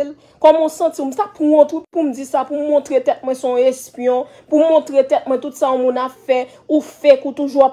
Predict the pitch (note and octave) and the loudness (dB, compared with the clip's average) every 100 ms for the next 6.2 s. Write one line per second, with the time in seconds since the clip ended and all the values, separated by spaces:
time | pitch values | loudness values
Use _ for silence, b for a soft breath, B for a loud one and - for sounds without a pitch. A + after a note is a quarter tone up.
0 | - C4+ B3 B3 A#3+ - C4+ C4+ C#4+ C#4 | 2 2 4 2 0 -2 4 4 4 -2
1 | B - - C#4 F4+ D4+ C#4 C#4+ D4+ C4+ | B -16 -8 -2 -2 2 0 0 -6 2
2 | A#3+ A#3 A#3+ A3+ A#3+ A#3 C#4 B3+ A#3+ C4+ | 2 2 -2 0 0 -2 -6 -4 0 2
3 | D#4 E4+ - _ _ _ _ _ _ _ | 2 -2 -8 _ _ _ _ _ _ _
4 | _ _ _ _ _ _ _ _ _ _ | _ _ _ _ _ _ _ _ _ _
5 | _ _ _ _ _ _ _ E4+ F4 F#4+ | _ _ _ _ _ _ _ -4 2 2
6 | E4+ | 4